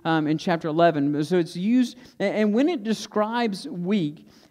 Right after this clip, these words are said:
it's really not what we think of in terms of they just don't have strength. Right? When we think of weak, we think of somebody that's not strong. We th-, we think of somebody who's, who's, uh, lacks in a, a strength. But when the writer of Hebrew uses it,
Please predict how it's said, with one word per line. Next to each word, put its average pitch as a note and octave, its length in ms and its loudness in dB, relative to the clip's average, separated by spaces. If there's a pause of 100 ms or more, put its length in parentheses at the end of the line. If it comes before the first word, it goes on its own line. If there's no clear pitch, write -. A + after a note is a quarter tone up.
it's G3 280 2
really B3+ 420 2
not A3 440 2
what F#3 200 0
we G3 220 0
think G3+ 400 -2
of F3 400 2
in F3 260 -2
terms F3+ 400 -4
of E3 300 -6
they E3+ 100 0
just E3+ 240 -6
don't E3+ 220 -4
have D3+ 240 -4
strength. - 480 -12
Right? D3+ 140 -6
When F3 140 -2
we B3+ 120 2
think C#4 240 -2
of F#3+ 80 -2
weak, G#3 260 0
we F#3+ 80 -2
think G3 180 -4
of F3 60 -10
somebody F#3 240 -2
that's D3+ 160 -8
not C3+ 160 -6
strong. A3 460 0 (320)
We G3+ 140 2
th-, E3+ 100 -6
we G3+ 100 0
think G#3 160 0
of F3 80 -2
somebody F#3 260 0
who's, F3+ 180 4
who's, E3+ 380 2 (220)
uh, D3+ 240 0
lacks F#3+ 540 -4
in F3+ 160 -2
a, D#3+ 160 0
a D#3 100 0
strength. - 520 -6 (400)
But A3 120 2
when A3 360 0
the G3 100 -4
writer C#4 380 0
of A#3 80 -2
Hebrew A#3 460 0
uses F#3 560 -2
it, D#3 200 0